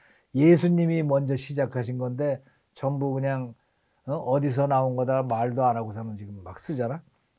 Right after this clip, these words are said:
Do not throw your pearls to pigs. 돼지들한테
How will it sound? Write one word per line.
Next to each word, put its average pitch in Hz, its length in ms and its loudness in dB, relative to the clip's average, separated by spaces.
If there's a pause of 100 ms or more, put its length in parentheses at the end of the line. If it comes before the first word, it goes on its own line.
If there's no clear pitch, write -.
Do 143 100 -2
not 165 220 6
throw 196 260 6
your 160 180 6
pearls 180 540 4
to 165 220 -4
pigs. 135 520 -4 (340)
돼지들한테 147 920 4